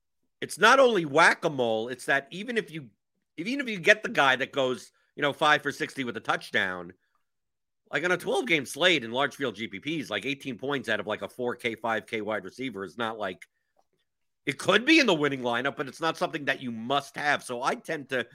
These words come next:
shy away from stacking the Chiefs outside of playing Mahomes and Kelce. But then you get into the problem that once you play Mah-, Mahomes and Kelce, you, you've used a lot of your <laughs> salary.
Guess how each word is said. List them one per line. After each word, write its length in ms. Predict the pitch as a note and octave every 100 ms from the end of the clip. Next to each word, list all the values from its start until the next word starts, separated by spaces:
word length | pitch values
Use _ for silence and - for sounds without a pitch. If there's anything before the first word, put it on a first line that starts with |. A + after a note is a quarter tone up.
| _ _
shy 320 | - D3+ C#3+
away 380 | C3 A2+ C3+ D#3
from 240 | - A2 F#2
stacking 500 | - A#2+ A#2+ A2 G2+
the 80 |
Chiefs 540 | F#2+ B2 C#3 G#2+ - - _ _ _ _ -
outside 420 | C3 F3 F3 D#3+ D3+
of 80 |
playing 320 | B2 D3 C#3 C3+
Mahomes 340 | B2 C3+ A#2+
and 140 | G#2+
Kelce. 420 | C#3+ F3 - B2 A2+
But 140 | A#2
then 140 | C#3
you 80 | C3+
get 140 | C#3+ C3+
into 120 | A#2+
the 80 | B2
problem 380 | D#3 F#3+ C#3
that 160 | B2 A#2+ _ _ _ _ _ -
once 220 | D3 D3+
you 60 | C3+
play 180 | D3
Mah-, 340 | C#3+ A#2+ D3+ D3
Mahomes 300 | C#3+ D#3 B2+
and 100 | A#2
Kelce, 520 | F3 G#3+ C3 A#2+ A#2 _ _ _ _ _
you, 160 | B2+ C3 -
you've 180 | C3+ C#3+
used 240 | G#3 G#3
a 20 |
lot 240 | D3 E3 E3
of 60 |
your 120 | E3+ C3
<laughs> 0 |
salary. 840 | - C#3 F3 A3+ E3 B2 B2 C3+